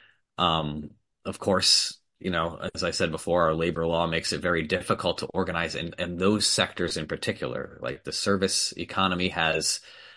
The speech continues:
a variety of structural features that make it challenging to organize. There tends to be high turnover,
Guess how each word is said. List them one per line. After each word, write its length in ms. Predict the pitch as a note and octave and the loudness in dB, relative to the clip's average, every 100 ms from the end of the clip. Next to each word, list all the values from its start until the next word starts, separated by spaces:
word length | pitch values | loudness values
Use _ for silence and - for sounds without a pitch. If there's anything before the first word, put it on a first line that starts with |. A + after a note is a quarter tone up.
| - | -12
a 60 | E2 | -4
variety 500 | F2 F#2+ F#2 G2 F#2 | 2 6 6 6 6
of 80 | |
structural 480 | - - G2 - F#2+ | 2 2 2 2 0
features 440 | - F2+ - D#2+ - | 0 -2 -2 -4 -2
that 100 | D#2 | -2
make 180 | D#2+ | -2
it 100 | D#2+ | -2
challenging 480 | - E2 D#2+ D#2 D#2 | -2 0 -2 -4 -6
to 100 | - | -4
organize. 600 | D2+ D2+ D2+ C#2 D2 C#2+ | -2 -2 -4 -8 -10 -12
There 100 | - | -12
tends 240 | - D2+ - | -8 -8 -8
to 60 | |
be 100 | - | -8
high 220 | D#2+ D#2+ D2+ | -4 -2 -2
turnover, 600 | - F#2+ E2 D#2 D2+ | -2 0 0 0 -2